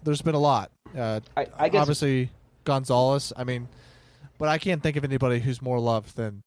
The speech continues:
Speaker 1: than Mahomes.
Speaker 2: Honestly, the only thing that he could do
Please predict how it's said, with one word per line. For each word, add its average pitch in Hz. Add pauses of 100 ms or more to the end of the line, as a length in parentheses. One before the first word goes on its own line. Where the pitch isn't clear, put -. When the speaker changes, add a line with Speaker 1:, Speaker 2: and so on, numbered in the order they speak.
Speaker 1:
than 120
Mahomes. 110 (1200)
Speaker 2:
Honestly, 147
the 143
only 160
thing 185
that 151
he 143
could 139
do 127